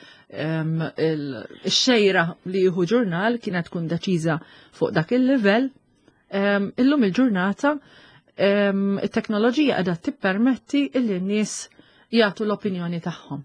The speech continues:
Issa, ehm, din tagħmilha il-, tagħmel il-ġurnal, speċjalment ġurnal online, aktar ħaj. Fi żmien ilu kellek biss litri lill-editur biex ngħidu hekk, illum di żviluppat. Eh, fil-każ tat-televiżjoni kien ikollok programmi fejn in-nies jew iċemplu,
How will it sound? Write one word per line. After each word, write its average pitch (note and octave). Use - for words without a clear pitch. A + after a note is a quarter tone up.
Issa, -
ehm, G3
din A#3+
tagħmilha G#3+
il-, G3+
tagħmel A3
il-ġurnal, G3+
speċjalment F3+
ġurnal F3
online, A3+
aktar G3+
ħaj. F3
Fi -
żmien B3+
ilu A3
kellek G#3+
biss A#3
litri A3+
lill-editur G3+
biex E3
ngħidu E3
hekk, E3+
illum A#3+
di A#3
żviluppat. F#3
Eh, G3
fil-każ A#3
tat-televiżjoni G#3+
kien F#3+
ikollok G3
programmi G#3+
fejn G3
in-nies F#3+
jew F#3+
iċemplu, G3+